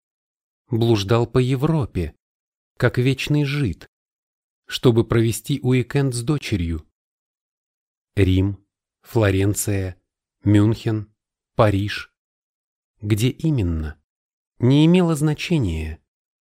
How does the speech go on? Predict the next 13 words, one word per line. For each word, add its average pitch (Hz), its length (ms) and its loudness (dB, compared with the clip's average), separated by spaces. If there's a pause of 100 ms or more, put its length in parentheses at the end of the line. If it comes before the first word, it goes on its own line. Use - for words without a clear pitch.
(580)
потому 123 380 0
что - 240 0
мне 135 220 4
нечего 139 600 0
было 120 320 0
терять. 120 640 -6 (1600)
Мной 107 380 6
двигала 123 460 0
простая 147 640 -4
и 135 240 -6
чистая 135 540 -6
сила 113 340 -2
отчаяния. 76 1200 -6